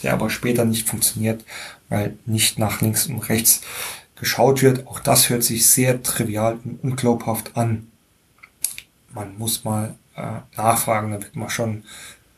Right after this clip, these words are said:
schnell feststellen, wie sich die Leute beschweren, dass man ja nicht gefragt wurde oder nicht integriert worden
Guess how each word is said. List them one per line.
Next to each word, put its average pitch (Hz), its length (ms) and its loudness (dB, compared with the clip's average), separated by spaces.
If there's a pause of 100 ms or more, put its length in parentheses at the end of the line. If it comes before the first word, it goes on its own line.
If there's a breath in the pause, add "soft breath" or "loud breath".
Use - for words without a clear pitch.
(300)
schnell 104 300 -6
feststellen, 113 680 2 (440 loud breath)
wie 139 100 6
sich 147 200 4
die - 100 0
Leute 110 300 2
beschweren, 110 480 -2
dass - 200 0
man 120 140 -6
ja 117 100 -2
nicht 113 220 0
gefragt 107 480 2
wurde 117 160 0
oder 110 160 0
nicht 113 220 -4
integriert 113 760 -6
worden 104 320 -8